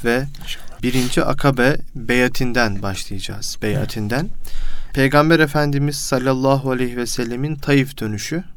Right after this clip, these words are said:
Speaker 1: Tam da böyle
Speaker 2: Evet.
Speaker 1: Peygamber Efendimizin belki ümidini yitirmeye başladığı demeyelim de, e, Taif'te yaşadığı olaylardan dolayı hüzünlendiği bir anda
Speaker 2: En zor
Speaker 1: böyle bir,
Speaker 2: imtihanlarından.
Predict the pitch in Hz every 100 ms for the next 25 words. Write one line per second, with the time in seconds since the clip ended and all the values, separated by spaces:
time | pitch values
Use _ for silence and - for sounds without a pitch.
0 | - - - - - - 147 143 131 117
1 | 120 117 127 123 123 123 117 110 120 117
2 | 117 110 123 120 135 - - - - -
3 | 120 110 - 120 - - - - - -
4 | - 131 131 123 131 135 143 - - -
5 | - 127 120 135 131 135 127 127 127 139
6 | 139 131 139 139 123 127 175 131 127 143
7 | - - - - - - 151 139 139 139
8 | 127 - 139 139 123 127 127 131 127 139
9 | 139 131 123 131 160 139 127 139 135 135
10 | 131 139 151 127 113 - 117 110 107 180
11 | - - - 156 147 135 151 139 117 139
12 | 180 - 120 117 101